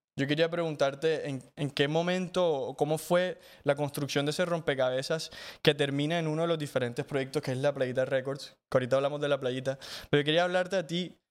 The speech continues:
¿qué momento fue que tú te diste cuenta, "Hombre, yo quiero trabajar en el mundo del entretenimiento, quiero trabajar con artistas, quiero trabajar con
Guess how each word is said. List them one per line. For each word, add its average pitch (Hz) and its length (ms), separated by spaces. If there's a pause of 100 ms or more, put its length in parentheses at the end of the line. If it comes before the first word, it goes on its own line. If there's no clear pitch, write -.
(300)
¿qué 160 80
momento 175 300
fue 190 100
que 180 100
tú 175 120
te 180 80
diste 175 240
cuenta, 165 260
"Hombre, 147 240
yo 131 140
quiero 139 200
trabajar 123 440
en 135 80
el 123 100
mundo 127 280
del 135 60
entretenimiento, 117 640
quiero 117 180
trabajar 120 380
con 127 160
artistas, 120 540
quiero 123 180
trabajar 123 360
con 123 380